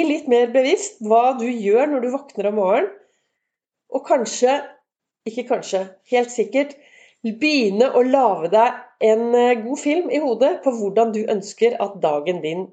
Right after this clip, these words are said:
skal være. Og det å stoppe opp i, eh, i hverdagen og telle seg ned, tre tre tre to to to en en en,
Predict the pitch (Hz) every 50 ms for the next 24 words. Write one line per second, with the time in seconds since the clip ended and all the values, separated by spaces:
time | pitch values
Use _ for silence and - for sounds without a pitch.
0 | _ _ - - - 180 170 175 180 185 165 143 113 101 101 - - _ _ _
1 | _ _ _ _ _ _ _ _ _ _ _ _ _ _ _ _ _ _ _ -
2 | - - 320 294 311 381 - 277 311 302 302 302 302 - 339 339 339 - 226 240
3 | 285 359 - - - 254 254 262 269 269 277 269 269 277 277 277 277 - _ _
4 | _ _ _ - 262 269 269 262 220 208 202 202 208 247 285 349 392 415 - -
5 | - - 269 269 277 277 269 - 302 254 226 208 208 214 208 - 269 262 247 240
6 | 254 302 440 440 - - _ _ _ _ _ _ _ _ _ - 196 185 208 254
7 | 339 339 - 277 285 294 294 294 277 254 277 339 403 381 - - _ _ _ _
8 | _ _ _ - - 247 262 277 277 - 277 269 277 277 269 - 262 285 359 392
9 | - - _ _ _ _ _ _ _ _ _ - 220 233 247 254 247 240 240 247
10 | 233 233 247 285 370 466 381